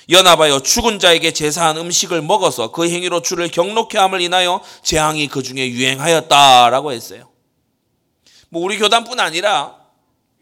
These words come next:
오늘날 이, 어, 교회의 가르침이 굉장히 신약의 복음을 이상하게 선전을 해놓습니다.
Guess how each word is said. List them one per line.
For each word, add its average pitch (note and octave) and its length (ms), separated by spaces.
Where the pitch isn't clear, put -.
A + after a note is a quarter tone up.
오늘날 F#3 680
이, F#3 680
어, D#3+ 220
교회의 F#3 440
가르침이 D3+ 840
굉장히 B3 680
신약의 B3 640
복음을 D#3+ 720
이상하게 A#3 580
선전을 F#3+ 480
해놓습니다. G#2+ 680